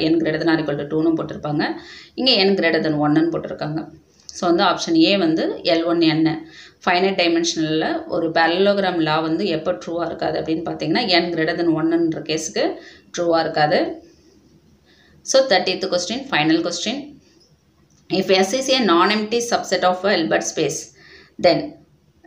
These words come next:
S வந்து, அஹ், நம்ம already set of all singular elementsனு சொன்னோம் இல்லையா? Set of all G வந்து set of all regular elementsனு சொன்னோம். இங்க S வந்து அதுதான் set of all singular elements. அஹ், இப்போ கண்டிஷன் வந்து S perp equal to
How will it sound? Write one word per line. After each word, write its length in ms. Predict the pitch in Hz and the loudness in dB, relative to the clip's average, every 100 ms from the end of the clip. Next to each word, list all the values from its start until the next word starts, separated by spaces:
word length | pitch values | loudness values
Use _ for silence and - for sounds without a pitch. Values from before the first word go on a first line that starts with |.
| - | 0
S 140 | 233 | 2
வந்து, 220 | 262 240 269 320 277 - | 2 4 6 6 4 2
அஹ், 200 | 196 202 | 0 2
நம்ம 220 | 196 190 190 | 2 2 2
already 400 | - 196 208 226 220 202 185 170 | 2 2 4 4 4 6 6 4
set 180 | 180 196 | 2 2
of 120 | 190 | 2
all 140 | 208 208 | 2 2
singular 360 | 202 202 208 | 0 4 4
elementsனு 520 | 190 180 180 190 190 | 4 2 0 0 -2
சொன்னோம் 280 | 190 170 170 | -2 -2 2
இல்லையா? 240 | 160 185 254 220 | 2 2 -2 -6
Set 200 | - 202 | -2 2
of 160 | 202 202 | 2 2
all 140 | 190 180 | 0 0
G 220 | 214 240 | -4 -2
வந்து 260 | 208 190 240 | -2 -2 -4
set 200 | 185 185 | -2 0
of 140 | 185 | 2
all 160 | 202 190 | 2 2
regular 320 | 165 175 180 | 0 2 2
elementsனு 480 | 170 165 160 190 185 | 2 0 0 -4 -8
சொன்னோம். 280 | 170 254 339 - - - | -4 -4 -4 -10 -14 0
இங்க 160 | 190 180 | 4 4
S 140 | 180 - | 4 0
வந்து 240 | 202 196 | 2 4
அதுதான் 360 | 240 165 170 202 | 2 2 -2 -2
set 140 | 165 | -2
of 120 | 160 170 | -2 -2
all 100 | 180 | -2
singular 360 | 170 180 180 | -4 0 0
elements. 420 | 170 170 202 294 - - - - - _ | 2 2 2 0 -2 -8 -20 -20 -20 _
அஹ், 240 | - 190 185 | -2 2 4
இப்போ 180 | - 190 | 4 2
கண்டிஷன் 400 | 185 190 208 214 | 2 2 0 0
வந்து 160 | 190 247 202 | 0 0 2
S 140 | 180 - | 0 2
perp 240 | 196 196 190 | 0 0 -2
equal 280 | 160 180 | 0 0
to 120 | 175 | 2